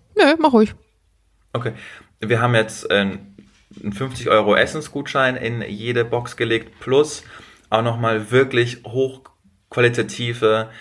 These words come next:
Speaker 2: ähm, Mützen, Handschuhe, Skisocken und so, ähm, Thermounterwäsche für den Winter.
Speaker 1: Also
Speaker 2: Ich glaub,
Speaker 1: Shirts,
Speaker 2: so
Speaker 1: mhm.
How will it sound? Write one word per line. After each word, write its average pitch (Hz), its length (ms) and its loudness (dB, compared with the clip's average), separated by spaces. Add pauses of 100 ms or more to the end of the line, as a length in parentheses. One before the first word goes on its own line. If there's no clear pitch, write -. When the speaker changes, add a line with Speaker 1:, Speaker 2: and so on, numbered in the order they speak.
(180)
Speaker 2:
ähm, 101 340 2
Mützen, 123 800 -4
Handschuhe, 117 640 2
Skisocken 120 800 -4 (240)
und 113 220 -2
so, 107 400 0 (100)
ähm, 98 460 -4
Thermounterwäsche 98 1120 0 (160)
für - 220 -4
den 90 160 -6
Winter. 107 300 0
Speaker 1:
Also 139 100 2
Speaker 2:
Ich 180 80 0
glaub, 196 160 4
Speaker 1:
Shirts, 185 320 -2
Speaker 2:
so - 160 -6
Speaker 1:
mhm. 208 200 2